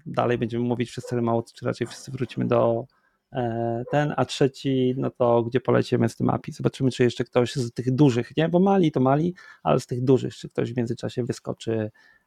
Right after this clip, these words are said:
e, z jakimś tam, e, ruchem pod tytułem „Zaczynam charge'ować”.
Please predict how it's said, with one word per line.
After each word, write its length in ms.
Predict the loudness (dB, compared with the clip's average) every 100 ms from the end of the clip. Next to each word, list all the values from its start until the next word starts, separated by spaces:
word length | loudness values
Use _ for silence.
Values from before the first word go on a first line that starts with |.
| -6
e, 240 | -4 -4
z 60 | -6
jakimś 240 | -8 -4
tam, 300 | -2 -2 -2 -8 -8
e, 220 | -4 0
ruchem 280 | 0 -2 -6
pod 120 | -8
tytułem 280 | -8 -4 -4
„Zaczynam 280 | -6 -8 -6
charge'ować”. 420 | -6 0 2 2